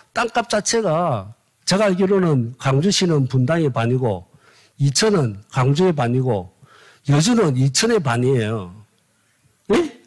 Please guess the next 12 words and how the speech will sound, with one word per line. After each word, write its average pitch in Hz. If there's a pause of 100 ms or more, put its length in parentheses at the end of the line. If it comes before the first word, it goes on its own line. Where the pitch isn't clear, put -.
그러니까 226
이 190
팔분의 240
일만, 202
십분의 254
일만 196
살 180
수 190
있는 170
땅인데 160 (220)
왜 165
수도 214